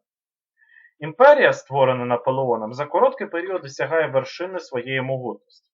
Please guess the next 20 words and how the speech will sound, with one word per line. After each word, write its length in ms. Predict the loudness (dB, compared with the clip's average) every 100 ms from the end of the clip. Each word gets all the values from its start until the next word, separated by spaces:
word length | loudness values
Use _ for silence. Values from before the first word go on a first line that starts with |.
| _ _ _ _ _
Проте 260 | -8 -4 0
намагання 600 | 2 4 4 4 0 -4
Наполеона 600 | -4 -2 0 2 0 -2
встановити 600 | -8 -8 -6 -4 -4 -6
повний 500 | -12 -6 -2 -2 -2
контроль 480 | -4 -6 -2 -2 -2
над 160 | -4 -10
континентом 800 | -14 -10 -10 -8 -8 -6 -8 -10 _ _ _ _
спричинило 600 | _ -10 -10 -6 -4 -2
наростання 760 | 0 0 0 -2 -4 -4 -4 -10
франко-російського 1200 | -4 0 0 -2 -4 -4 -8 -12 -12 -12 -14 -14
конфлікту, 800 | -16 -20 -8 -8 -6 -4 -4 -6 _ _
який 280 | -10 -4 -2
ми 100 | -2
з 100 | 0
вами 240 | 0 2
розглянемо 600 | -2 -4 -4 -4 -6 -12 -14 -14 -6
на 80 | -4
наступному 600 | -4 -8 -18 -14 -8 -6
уроці. 340 | -8 _